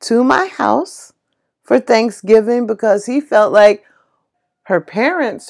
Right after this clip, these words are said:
are no longer here, so I will not have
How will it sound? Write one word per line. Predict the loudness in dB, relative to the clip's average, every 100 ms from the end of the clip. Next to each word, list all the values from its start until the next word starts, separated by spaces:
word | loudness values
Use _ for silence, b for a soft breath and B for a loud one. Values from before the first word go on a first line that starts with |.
| -8
are | -8
no | -6 -8 -10
longer | -8 -8 -6 -6 -8
here, | -10 -10 -6 -6 -8 -12 _ _ _ _ _ _
so | -12 -8 -8 -12 -8
I | -6 -4 -4
will | -8 -10 -12
not | -12 -12 -14 -14
have | -12 -10 -8 -10 -10 -14